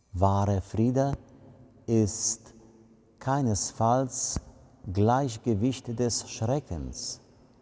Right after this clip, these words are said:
wo alle brisanten Fragen ungelöst bleiben. Wichtige Voraussetzung für Entängstlichung ist bestimmt Vertrauen.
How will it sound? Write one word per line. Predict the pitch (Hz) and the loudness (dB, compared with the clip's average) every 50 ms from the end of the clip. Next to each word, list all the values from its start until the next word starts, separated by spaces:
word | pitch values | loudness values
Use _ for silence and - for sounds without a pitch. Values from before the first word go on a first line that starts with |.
| _ _ _ _ - | _ _ _ _ -10
wo | 87 85 95 - | -6 -4 -4 -2
alle | - 107 104 104 104 101 - - - - - - | 0 2 2 4 2 2 -2 -6 -14 -20 -12 -6
brisanten | 95 101 101 95 87 101 101 107 101 - 101 104 | -2 0 0 0 2 0 0 0 0 -2 -4 -4
Fragen | 87 - - 98 95 101 98 98 92 - - - | -4 -4 -4 -4 -2 -2 -2 -2 -4 -4 -6 -6
ungelöst | 117 143 165 156 127 117 98 85 85 82 - - - 90 | -6 -4 -4 -2 -2 0 0 0 -2 -4 -6 -8 -8 -8
bleiben. | 90 85 82 80 80 78 76 76 71 69 69 69 65 - - - _ _ _ _ _ _ _ _ _ _ _ _ _ _ _ _ _ _ _ _ _ _ - | -4 -4 -2 -2 -2 -2 -4 -6 -6 -8 -8 -10 -12 -14 -16 -20 _ _ _ _ _ _ _ _ _ _ _ _ _ _ _ _ _ _ _ _ _ _ 0
Wichtige | 98 127 131 - - - 143 127 139 135 135 131 120 - - - - - - - - - - - - - - _ _ - - - - _ _ - - - | 0 0 0 0 -2 -2 0 4 4 4 4 2 0 -6 -12 -20 -20 -20 -20 -20 -20 -20 -20 -20 -20 -20 -20 _ _ -20 -20 -20 -20 _ _ -20 -12 -4
Voraussetzung | - 92 87 82 92 92 101 113 113 101 104 110 113 110 - - - 110 107 104 107 101 - - - - - - - - - - - - - _ _ _ _ _ _ _ _ _ - _ _ _ _ _ _ _ _ | 0 0 2 2 2 2 0 0 0 -2 -2 -2 -2 -2 -4 -4 -2 0 0 0 0 -2 -6 -12 -20 -20 -20 -20 -20 -20 -20 -20 -20 -20 -20 _ _ _ _ _ _ _ _ _ -20 _ _ _ _ _ _ _ _
für | - - - 120 113 110 110 110 104 104 104 98 - - - - - - - - - - - | -12 -2 2 4 6 6 6 6 6 4 2 -2 -6 -10 -18 -20 -20 -20 -20 -20 -20 -12 -6
Entängstlichung | - 101 98 - 104 123 135 - - - - 127 117 - - 131 127 127 135 135 131 - - - - - - - - - - | -6 -6 -4 -2 -2 -4 -4 -4 -6 -4 -4 -4 -2 -2 -2 0 0 0 0 -2 -4 -8 -16 -20 -20 -20 -20 -20 -20 -8 -4
ist | 123 120 113 - | -2 -2 -2 -2
bestimmt | - 127 117 - - 131 131 131 | -4 -6 -4 -4 -4 -4 -4 -4
Vertrauen. | - 139 135 - 123 101 80 78 71 65 67 67 | -4 -6 -4 0 2 2 2 2 0 -2 -6 -8